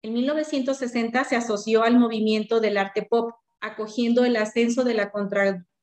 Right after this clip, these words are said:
contracultura hippie de finales de los años sesenta.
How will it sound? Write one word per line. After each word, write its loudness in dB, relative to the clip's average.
contracultura 0
hippie 2
de -4
finales 0
de 2
los -2
años 0
sesenta. 0